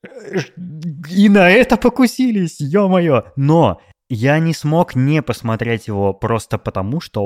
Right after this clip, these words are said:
он, ну, типа, заявили, что он об этом. И я не мог посмотреть. И я такой думаю: Блин,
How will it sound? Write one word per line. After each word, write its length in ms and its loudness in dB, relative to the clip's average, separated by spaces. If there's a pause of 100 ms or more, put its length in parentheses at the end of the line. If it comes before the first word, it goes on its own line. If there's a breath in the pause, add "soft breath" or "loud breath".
он, 280 -2
ну, 180 -4
типа, 260 -10
заявили, 840 -8 (100)
что 320 -6
он 140 -4
об 240 -6
этом. 380 -6 (160)
И 80 -8
я 180 -2
не 160 0
мог 320 -2
посмотреть. 460 -12 (220 soft breath)
И 60 -10
я 100 -2
такой 260 -6
думаю: 340 -4 (240 soft breath)
Блин, 340 -4